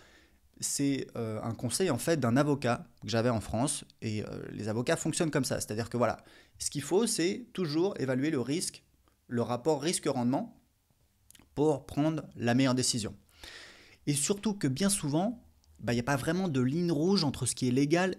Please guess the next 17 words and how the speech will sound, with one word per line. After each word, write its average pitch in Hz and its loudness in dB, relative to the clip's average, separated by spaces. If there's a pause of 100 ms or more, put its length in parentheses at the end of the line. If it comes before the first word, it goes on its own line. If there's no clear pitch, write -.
et 131 2
illégal, 143 2
mais 113 2
plutôt 165 2
des 135 4
zones 156 2
grises. 135 2 (240)
Donc 123 0
il 135 -2
faut 247 -2
savoir 202 0
ce - -4
qu'on 143 0
fait, 143 0
il 143 -2
faut - -2
s'informer, 165 2